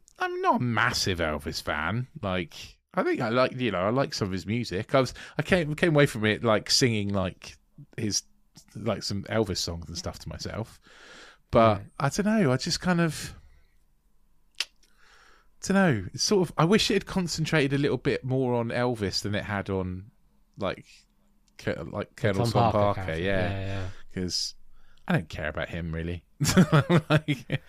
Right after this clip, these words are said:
Speaker 2: It was a really,
Speaker 1: I wanna
Speaker 2: uh,
Speaker 1: see,
Speaker 2: a
Speaker 1: like,
Speaker 2: slow burner,
Speaker 1: Elvis's descent
Speaker 2: Elvis.
Speaker 1: into, into destruction, essentially. You know.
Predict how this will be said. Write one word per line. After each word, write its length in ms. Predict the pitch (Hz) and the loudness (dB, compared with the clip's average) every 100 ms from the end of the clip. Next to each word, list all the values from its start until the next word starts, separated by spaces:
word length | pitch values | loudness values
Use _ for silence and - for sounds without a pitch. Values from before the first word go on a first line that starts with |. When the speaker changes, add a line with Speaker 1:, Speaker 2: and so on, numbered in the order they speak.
| - - - | -14 -12 -4
Speaker 2:
It 100 | 180 | 2
was 140 | 190 185 | 4 6
a 80 | |
really, 160 | 220 226 | 6 8
Speaker 1:
I 20 | 190 | 10
wanna 100 | 156 | 8
Speaker 2:
uh, 40 | |
Speaker 1:
see, 200 | 151 156 | 8 6
Speaker 2:
a 40 | |
Speaker 1:
like, 100 | 127 113 | 6 6
Speaker 2:
slow 120 | 143 | 8
burner, 260 | 131 123 120 | 8 8 6
Speaker 1:
Elvis's 220 | 98 104 | 4 0
descent 480 | - 110 - 110 98 | 2 4 4 4 2
Speaker 2:
Elvis. 40 | - | -2
Speaker 1:
into, 520 | 95 92 - 87 85 - _ - | -4 -4 -2 -2 -2 -6 _ -10
into 460 | 95 80 - 85 - _ _ _ - - | -10 -6 -4 -4 -6 _ _ _ -20 -12
destruction, 760 | - 98 - 107 98 - 85 78 | -6 -4 -2 0 -2 -4 -8 -8
essentially. 600 | - 85 - - 85 - _ _ _ _ - | -6 -8 -8 -12 -14 -16 _ _ _ _ -14
You 100 | 92 | -8
know. 200 | 80 82 | -6 -8